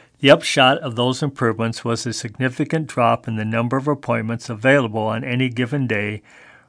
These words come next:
right as vaccination season began ramping up, said Karen Winslow,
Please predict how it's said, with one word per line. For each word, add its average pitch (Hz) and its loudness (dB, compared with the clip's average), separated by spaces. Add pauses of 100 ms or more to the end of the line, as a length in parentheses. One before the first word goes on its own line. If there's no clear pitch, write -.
(120)
right 131 8
as 117 -4
vaccination 120 2
season 113 -2
began 110 -2
ramping 110 -2
up, 113 4
said - -8
Karen 113 -2
Winslow, 120 0